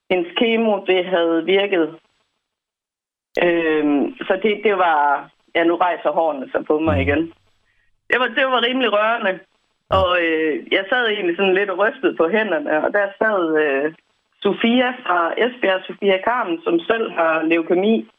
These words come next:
Speaker 1: Hun sad lige ved siden af mig, og så sad hun bare sådan, "Er du okay, Annika?" "Ja, ja, ja, ja, ja, ja. <laughs> Det, det går. <laughs> Det er ikke noget, øh, jeg skal bare sådan lige,"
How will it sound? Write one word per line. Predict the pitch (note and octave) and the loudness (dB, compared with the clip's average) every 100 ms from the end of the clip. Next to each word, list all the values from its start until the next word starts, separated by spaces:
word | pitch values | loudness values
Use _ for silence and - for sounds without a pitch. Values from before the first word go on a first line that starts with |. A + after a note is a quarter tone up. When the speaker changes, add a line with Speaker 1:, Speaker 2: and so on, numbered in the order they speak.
| _ _ _ _ _ _ _ _ | _ _ _ _ _ _ _ _
Speaker 1:
Hun | A#3 A3+ | -2 0
sad | C4 A#3 | -2 -2
lige | G#3 G#3 | -6 -8
ved | A3 | -4
siden | A#3+ B3 | 0 2
af | G#3 F#3+ | 2 0
mig, | G3 | 0
og | F3+ | -2
så | G#3+ G#3+ - _ | -4 -8 -14 _
sad | A#3 | -2
hun | G3+ | 0
bare | F3+ F#3 | -2 -2
sådan, | F#3+ - - | -6 -12 -4
"Er | G#3+ | -2
du | - | 0
okay, | C4 - D#4+ D4+ B3 | -2 -2 -2 0 -2
Annika?" | A#3 G#3 G3 G#3 - _ _ _ _ _ C#4 | -2 -2 -2 -2 -8 _ _ _ _ _ -2
"Ja, | D#4+ D4 | 0 0
ja, | A3+ B3+ B3+ | -2 -2 -2
ja, | C#4 A#3+ | 0 -2
ja, | A3 A3+ G#3+ | -2 -2 -2
ja, | A3 A3 - - | -2 -6 -14 -6
ja. | G3+ G3+ G#3+ - | -2 -2 -4 -6
<laughs> | - - _ A#3 | -6 -6 _ -2
Det, | A#3 A3+ _ C4 | -2 -4 _ -2
det | B3 | 0
går. | C4+ C4+ - C4+ | 0 -2 -2 -4
<laughs> | C4+ | -2
Det | C4 C4 | -2 0
er | C4 | -2
ikke | C4+ | 0
noget, | A#3+ A#3 A#3+ | 0 2 0
øh, | G#3 G#3 - - _ _ - | -2 -4 -10 -20 _ _ -4
jeg | B3 | -2
skal | B3+ | 0
bare | B3 | 0
sådan | D#4+ C4 | 0 0
lige," | C4+ B3+ B3 | 2 0 -2